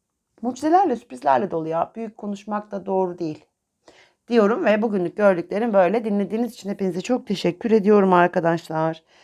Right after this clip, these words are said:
Ben her yeni bir gün yeni bir bakımda karşınızda oluyorum. Dinlediğiniz için çok teşekkür ederim. Bir kere şunu söylemek istiyorum sizlere. Ee, her şeyden önce süreç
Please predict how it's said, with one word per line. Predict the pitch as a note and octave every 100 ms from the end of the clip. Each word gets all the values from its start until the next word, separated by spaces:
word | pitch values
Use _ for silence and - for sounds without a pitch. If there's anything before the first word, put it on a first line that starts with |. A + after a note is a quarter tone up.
| _ -
Ben | B3+
her | C4 C4
yeni | B3 A#3 A3
bir | G#3+
gün | A#3+ A3+
yeni | G#3+ G3+
bir | F#3
bakımda | F#3+ E3+ F3 F3
karşınızda | A3 G3 E3+ E3+ E3+ A3+
oluyorum. | G3 G3 F#3 E3 F3
Dinlediğiniz | G#3 G#3 F3 F3 E3
için | - G#3+
çok | G#3+ G#3+
teşekkür | F3 F3+ E3+ F#3+
ederim. | E3+ D#3 D3+ _ _ _ _ _ _ _ _ _ _ _ _ -
Bir |
kere | G#3+ C4
şunu | - A#3+
söylemek | A#3 G3+ F3+ F3
istiyorum | - F3+ E3 E3 -
sizlere. | D3+ E3 E3+ A#3 - _ _ _ _ _ -
Ee, | F3+ F3+ F3+ F#3 F#3 F3+ F3 F3 E3+ F3
her | F#3+ C4
şeyden | B3+ A#3+ A3+ G#3+
önce | G3+ F#3+ A3 A3 - _ _ _
süreç | _ - G#3+ A#3 -